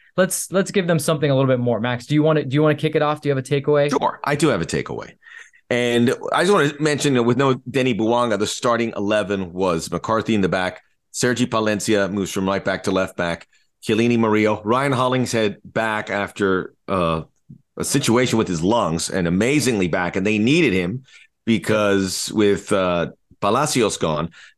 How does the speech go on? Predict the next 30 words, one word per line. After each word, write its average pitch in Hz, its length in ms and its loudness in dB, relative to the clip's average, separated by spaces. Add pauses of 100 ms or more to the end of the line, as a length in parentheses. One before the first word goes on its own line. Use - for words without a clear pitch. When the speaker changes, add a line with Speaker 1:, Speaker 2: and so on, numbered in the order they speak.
Speaker 2:
they 123 120 2
really 147 200 2
have 135 180 -2
those 117 180 2
three 120 480 2
fullbacks 98 540 0
in 98 80 -2
a 95 60 -2
rotation. 90 680 -2 (200)
So 117 180 0
they 117 140 4
would 117 100 4
have 107 100 0
had 110 200 -4
to 92 360 0 (760)
alter 120 400 0
it, 78 140 -2
whether 98 200 0
that's 90 160 -2
Kellen 110 280 -2
Acosta 110 360 -4
coming 104 220 -2
Speaker 1:
Yeah. 117 60 0
Speaker 2:
back 107 340 -2
or 85 340 -2 (760)
someone 113 240 -2
like 101 160 -2
Duenas 110 600 0
coming 113 260 -2
in. 107 400 0